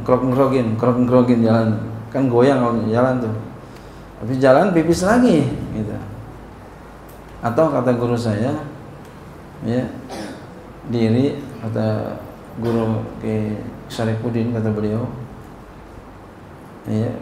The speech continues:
diri, du-, nongkrong, diri, nongkrong, diri, nongkrong, diri, nongkrong.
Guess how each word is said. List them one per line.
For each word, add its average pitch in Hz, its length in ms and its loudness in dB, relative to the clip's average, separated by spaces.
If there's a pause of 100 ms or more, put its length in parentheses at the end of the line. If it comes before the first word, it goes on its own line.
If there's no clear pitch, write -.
(300)
diri, 127 560 2 (640)
du-, 113 320 0 (120)
nongkrong, 123 840 -2
diri, 123 480 0 (120)
nongkrong, 127 680 -2
diri, 123 560 0
nongkrong, 135 640 -2
diri, 131 400 0
nongkrong. 127 400 -2